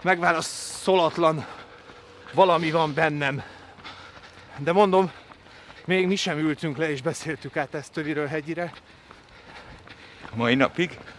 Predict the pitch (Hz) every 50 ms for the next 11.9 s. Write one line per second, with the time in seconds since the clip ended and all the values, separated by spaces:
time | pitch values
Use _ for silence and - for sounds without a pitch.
0 | - - - - - - 131 135 131 127 117 - - 110 - - - - - -
1 | - - - - - - - - - - - - - - - - - - - -
2 | - - - - - 135 160 165 170 - - 208 208 202 190 202 - - - -
3 | - - - - - - - - - - - - - - - - - - - -
4 | - - - 180 180 180 156 156 - - - - - - - - - - - -
5 | - - - - - - - - - - - - - - - - - - - -
6 | - - - - - - - - - - - - 135 139 139 135 131 127 131 127
7 | 127 139 135 139 143 143 139 143 139 120 - - - - - - - - - -
8 | - - - - - - - - - - - - - - - - - - - -
9 | - - - - - - - - - - - 151 160 156 147 147 156 143 143 147
10 | 147 147 135 - - 147 143 131 - - 143 - 143 139 - - 165 - - -
11 | 165 151 156 160 160 156 - 131 - - 156 156 170 160 - - -